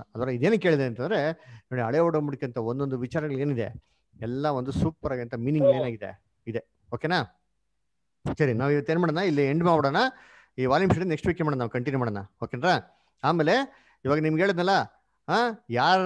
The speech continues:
ಹತ್ರ ಫಸ್ಟ್ ವಾಲ್ಯೂಮ್, ಫಿಫ್ತ್ ವಾಲ್ಯೂಮ್,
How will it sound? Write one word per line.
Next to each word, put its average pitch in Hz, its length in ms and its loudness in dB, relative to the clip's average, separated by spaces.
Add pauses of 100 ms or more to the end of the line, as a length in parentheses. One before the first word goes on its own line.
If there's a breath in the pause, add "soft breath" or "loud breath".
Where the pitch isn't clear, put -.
(120)
ಹತ್ರ 190 220 0 (1200)
ಫಸ್ಟ್ 185 240 2
ವಾಲ್ಯೂಮ್, 185 400 6 (1300)
ಫಿಫ್ತ್ - 240 0
ವಾಲ್ಯೂಮ್, 185 440 6